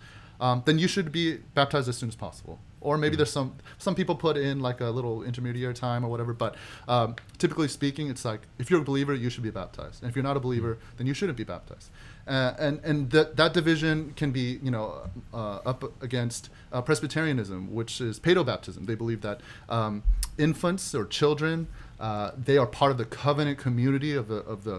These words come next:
Speaker 1: of the body of Christ, uh, right from birth, and you raise them as if they are in the, in the co-, covenant commu-, community. And so
Speaker 2: Mm-hmm.
Speaker 1: they have, uh, th-, like, uh, what, what they call covenant theology,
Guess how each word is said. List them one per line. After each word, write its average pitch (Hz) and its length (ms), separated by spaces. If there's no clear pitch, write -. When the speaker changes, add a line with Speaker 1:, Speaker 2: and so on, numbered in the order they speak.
Speaker 1:
of 101 160
the 113 60
body 110 240
of 101 80
Christ, 139 480
uh, 107 200
right 120 240
from 110 140
birth, 123 320
and 113 80
you 117 100
raise 135 300
them 156 140
as 120 180
if 147 140
they 123 140
are 131 100
in 180 140
the, 165 120
in 160 120
the 180 60
co-, 135 320
covenant 120 360
commu-, 104 240
community. 117 500
And 127 140
so 135 200
Speaker 2:
Mm-hmm. 123 100
Speaker 1:
they 185 200
have, 147 480
uh, 117 160
th-, - 200
like, 120 200
uh, 117 200
what, 123 160
what 117 140
they 127 60
call 120 220
covenant 151 480
theology, 156 640